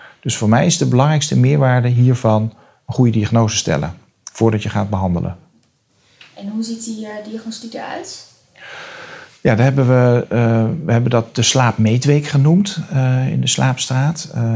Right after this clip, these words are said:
Speaker 1: je kan dat een hele andere naam geven, maar wat er, waar het op neerkomt is dat patiënten een week lang, eh, een slaapdagboek bijhouden, waarin ze, eh,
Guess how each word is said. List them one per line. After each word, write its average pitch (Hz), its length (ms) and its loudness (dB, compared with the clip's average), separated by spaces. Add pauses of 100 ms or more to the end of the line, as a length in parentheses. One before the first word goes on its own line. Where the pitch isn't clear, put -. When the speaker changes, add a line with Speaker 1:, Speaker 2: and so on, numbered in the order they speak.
(680)
Speaker 1:
je 90 200 -6
kan 82 160 -2
dat 87 140 -2
een 95 60 0
hele 98 180 2
andere 117 280 2
naam 117 260 2
geven, 113 340 0
maar 117 120 0
wat 113 200 0
er, 110 280 -4
waar 120 140 0
het 110 100 -2
op 110 80 -4
neerkomt 123 540 0
is - 140 -2
dat - 380 -4 (320)
patiënten 117 440 0
een 110 100 2
week 139 240 2
lang, 101 360 2 (100)
eh, 101 360 -2
een 113 120 -2
slaapdagboek 135 640 0
bijhouden, 120 680 2 (520)
waarin 110 260 2
ze, 101 440 0
eh, 104 100 -6